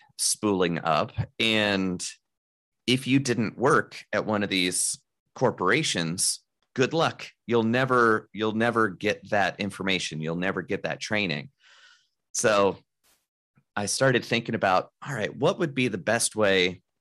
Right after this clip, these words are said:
to make all this available to people that, that just want to know how to make more money in less time by thinking about stuff better, right? Like, that's really all it boils down to.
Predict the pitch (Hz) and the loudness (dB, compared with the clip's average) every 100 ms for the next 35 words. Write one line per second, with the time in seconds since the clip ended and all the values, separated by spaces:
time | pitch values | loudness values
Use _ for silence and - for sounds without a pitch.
0 | _ _ _ _ - - 104 92 92 117 | _ _ _ _ -12 -6 -4 -4 -2 -2
1 | 131 113 110 101 101 104 90 90 101 98 | -2 -2 -2 -2 -2 -2 -2 -2 0 0
2 | 92 87 - 82 - 101 95 87 87 73 | -2 -4 -6 -12 -10 -6 -2 0 0 -2
3 | 82 73 - - 82 85 78 - _ _ | -2 -2 -6 -20 -10 -6 -6 -8 _ _
4 | - 92 90 - _ _ _ _ _ _ | -8 -6 -4 -8 _ _ _ _ _ _
5 | _ _ - 90 113 127 - - 98 101 | _ _ -16 -4 -2 -2 -4 -6 -4 0
6 | 113 110 98 92 - 98 104 98 98 98 | 2 4 2 0 -2 0 0 -2 -4 -4
7 | 101 104 98 90 113 101 87 85 - 95 | -2 0 0 0 0 0 -4 -6 -4 -2
8 | 92 98 95 - 113 101 90 90 85 90 | 0 0 -2 -4 0 0 0 -2 -2 -2
9 | - 139 135 87 76 - - 82 - 78 | -2 -4 -4 -4 -4 -4 -4 -6 -6 -6
10 | 73 - - _ _ - 90 104 104 123 | -6 -8 -12 _ _ -4 -2 0 0 -2
11 | - 76 135 147 113 98 92 101 90 82 | -2 -2 0 2 4 4 2 0 -2 -2
12 | 101 95 - 76 | -4 -6 -6 -8